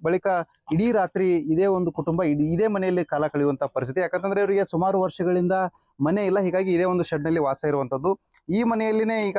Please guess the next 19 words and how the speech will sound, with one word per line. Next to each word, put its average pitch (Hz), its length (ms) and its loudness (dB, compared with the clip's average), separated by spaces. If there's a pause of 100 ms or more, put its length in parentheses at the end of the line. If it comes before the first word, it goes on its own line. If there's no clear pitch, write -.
ಎಂಟು 180 260 -2
ತಿಂಗಳು 185 280 0
ಗರ್ಭಿಣಿ 147 380 0
ಕೂಡ 175 140 0
ಇರುವಂಥದ್ದು. 143 320 0
ಯಲ್ಲಪ್ಪ 156 320 0
ಅವರ 175 160 0
ಮಗಳು, 160 460 0 (300)
ಆ, 139 60 0 (380)
ಈ, 151 180 -2
ಅವ್ರಿಗೆ 165 380 2
ಹೆರಿಗೆಗೆ 185 380 0
ಅಂತ 185 180 -2
ಹೇಳಿ 185 260 2
ಈ 175 40 2
ಒಂದು, 160 260 2
ಈ 156 120 4
ಊರಿಗೆ 185 260 2
ಬಂದಿರ್ತಾರೆ. 151 760 -2